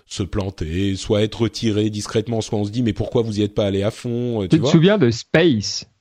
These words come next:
Speaker 1: Mais bien
Speaker 2: Ça,
Speaker 1: sûr,
Speaker 2: ce
Speaker 1: il y avait
Speaker 2: truc de
Speaker 1: Spaces, il y avait Waves, il y avait, il y avait Wave, il y avait,
Speaker 2: Ah.
Speaker 1: enfin, pff,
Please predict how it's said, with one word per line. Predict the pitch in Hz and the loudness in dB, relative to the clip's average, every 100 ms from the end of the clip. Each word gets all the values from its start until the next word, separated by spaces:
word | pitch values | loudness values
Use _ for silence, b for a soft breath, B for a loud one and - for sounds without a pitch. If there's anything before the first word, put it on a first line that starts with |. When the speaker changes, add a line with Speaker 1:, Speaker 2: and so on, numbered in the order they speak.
| - - | -12 -6
Speaker 1:
Mais | 117 | -2
bien | 101 139 | 2 2
Speaker 2:
Ça, | 160 | 4
Speaker 1:
sûr, | 185 | 4
Speaker 2:
ce | |
Speaker 1:
il | 107 | 4
y | |
avait | 107 147 | 2 0
Speaker 2:
truc | - | 2
de | 135 127 | 2 2
Speaker 1:
Spaces, | - 131 131 123 | 0 0 0 -2
il | 107 | -2
y | 101 | -2
avait | 98 | 0
Waves, | 98 110 139 | 0 0 2
il | 127 123 107 101 | 2 0 0 -2
y | |
avait, | 92 98 95 | -2 -2 -4
il | 95 | -4
y | 98 | -4
avait | 98 | -2
Wave, | 98 120 | 0 0
il | 123 101 | 0 -4
y | |
avait, | 90 90 92 | -4 -2 -4
Speaker 2:
Ah. | |
Speaker 1:
enfin, | - 90 85 85 _ _ _ _ _ _ | -6 -10 -10 -12 _ _ _ _ _ _
pff, | - - - - _ | -14 -14 -16 -20 _